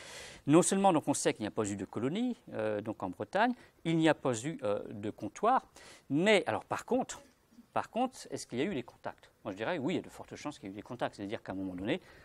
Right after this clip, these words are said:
forcément, il y a eu des marins phéniciens et peut-être même des commerçants phéniciens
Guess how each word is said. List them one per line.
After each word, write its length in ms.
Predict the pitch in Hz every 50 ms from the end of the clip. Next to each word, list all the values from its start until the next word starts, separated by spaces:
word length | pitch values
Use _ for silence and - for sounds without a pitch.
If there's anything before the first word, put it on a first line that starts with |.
| _
forcément, 640 | - - 147 - - - - 95 92 107 135 165 165 _ _ _ _ _ -
il 120 | 127 120
y 60 | 113 110
a 40 |
eu 140 | 110 131 160
des 120 | 135 113 98
marins 320 | 104 113 107 113 117 117
phéniciens 600 | - - - 95 90 - - - - 107 127 170 - _ - - - -
et 80 | - 123
peut-être 280 | - - 135 175 170 175
même 160 | 165 160 135
des 100 | 117 104
commerçants 540 | - - 135 117 107 - - - 196 208 -
phéniciens 580 | - - 104 104 98 - - - 160 202 240